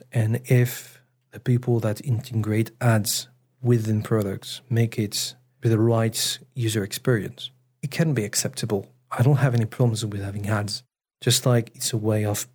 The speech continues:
paying for what I use. That's okay for me. People say, "I don't want ads," say, Don't use the product. Don't use ad block. Just don't use it. Don't go on Le monde dot F I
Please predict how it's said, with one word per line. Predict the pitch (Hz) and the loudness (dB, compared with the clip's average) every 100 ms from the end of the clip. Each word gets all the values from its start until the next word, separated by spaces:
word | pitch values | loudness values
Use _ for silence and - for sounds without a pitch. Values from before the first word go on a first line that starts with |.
| _ _ - | _ _ -2
paying | 143 123 110 110 | 2 4 2 -4
for | - 104 | -2 0
what | 101 | 0
I | 101 | -2
use. | 98 104 95 - _ - | 0 0 -2 -10 _ 0
That's | 123 123 | 2 2
okay | 120 110 101 | 2 2 0
for | 104 | -4
me. | 95 92 110 | -4 -6 -4
People | - 131 131 | 0 4 4
say, | 120 113 | 2 0
"I | 107 | 2
don't | 143 143 | 2 4
want | 117 110 | 2 0
ads," | 101 - | -2 -2
say, | - 98 | -2 -2
Don't | - 127 139 - 147 | 2 2 4 2 2
use | 165 | 2
the | - | 0
product. | - 151 - - _ _ _ _ _ - | 0 0 -2 -10 _ _ _ _ _ -2
Don't | 208 196 | 0 0
use | 117 113 | -2 2
ad | 165 | 2
block. | 131 - - - _ _ _ - | 2 -2 -8 -20 _ _ _ -6
Just | 156 - | -6 -2
don't | 113 113 - | -2 0 2
use | 196 | 2
it. | - - - - | 2 -4 -14 0
Don't | 135 127 | 2 4
go | 131 | 2
on | 120 120 | 4 6
Le | 120 | 6
monde | 127 127 127 - 107 110 104 107 | 6 6 2 -4 -4 -4 -2 -2
dot | 110 117 | 0 -2
F | - - | -4 0
I | 135 120 107 | 2 2 0